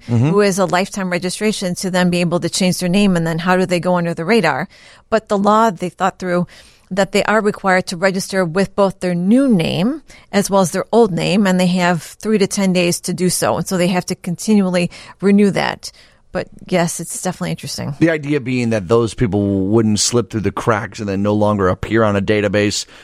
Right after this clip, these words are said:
Speaker 1: and then all of a sudden you aren't aware that your next-door neighbor's been, uh, convicted of a sex crime.
Speaker 2: Right, because if the person's registering as Jo-,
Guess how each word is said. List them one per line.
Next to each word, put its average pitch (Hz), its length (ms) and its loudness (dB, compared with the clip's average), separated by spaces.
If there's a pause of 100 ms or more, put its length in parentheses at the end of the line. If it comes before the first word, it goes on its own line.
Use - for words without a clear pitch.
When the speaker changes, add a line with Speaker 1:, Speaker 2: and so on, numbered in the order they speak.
(160)
Speaker 1:
and 110 120 0
then 113 80 4
all 110 100 2
of 104 60 -2
a 101 60 -2
sudden 104 240 0
you 107 140 2
aren't 98 140 2
aware 104 320 2
that 101 120 0
your 92 100 0
next-door 101 320 -2
neighbor's 95 320 0
been, 92 400 -2 (200)
uh, 78 260 0 (460)
convicted 101 400 -2
of 78 60 -2
a 80 60 -2
sex 139 240 -2
crime. - 260 -16 (220)
Speaker 2:
Right, 220 240 0
because 202 340 -2
if 202 160 -4
the 196 100 -2
person's 185 540 -8
registering 185 640 -2
as 160 420 -4 (840)
Jo-, 165 240 -2